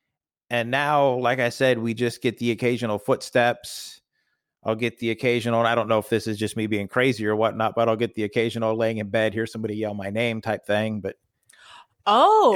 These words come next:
Speaker 1: it's
Speaker 2: you do?
Speaker 1: Yeah, but I
Speaker 2: Hmm.
Speaker 1: don't know if, uh, that could be that. That could be just me being crazy. But yeah. <laughs>
Speaker 2: Not, well, I mean, so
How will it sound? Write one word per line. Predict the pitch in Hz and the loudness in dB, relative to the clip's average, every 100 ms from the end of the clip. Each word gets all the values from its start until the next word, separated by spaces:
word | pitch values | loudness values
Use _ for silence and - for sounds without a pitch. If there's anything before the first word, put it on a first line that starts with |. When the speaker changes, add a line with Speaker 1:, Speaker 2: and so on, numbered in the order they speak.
| 170 | 2
Speaker 1:
it's | 160 | 0
Speaker 2:
you | 165 | -6
do? | 233 415 415 185 170 175 | -6 -4 -2 -2 -2 0
Speaker 1:
Yeah, | 190 180 175 151 | 2 4 2 2
but | 160 170 | 2 2
I | |
Speaker 2:
Hmm. | 196 | 4
Speaker 1:
don't | 175 | 4
know | 135 131 | 4 2
if, | - - | -2 -4
uh, | 123 | 0
that | 127 127 - - | 2 0 -4 -2
could | 135 120 | -2 0
be | 117 | -2
that. | 104 110 101 | 0 0 0
That | 98 | -6
could | - 107 | -8 -10
be | 101 | -8
just | 101 104 | -8 -8
me | 104 | -8
being | 98 | -10
crazy. | 92 98 92 92 - _ _ | -12 -12 -12 -16 -20 _ _
But | - 92 _ _ | -14 -14 _ _
yeah. | 123 113 104 233 | -2 0 0 -4
<laughs> | - | -10
Speaker 2:
Not, | 370 370 285 | -2 -2 2
well, | 320 330 403 381 _ - | 4 4 4 -2 _ -6
I | 320 | -4
mean, | 311 285 269 - | -2 -4 -6 -10
so | - 285 | -2 2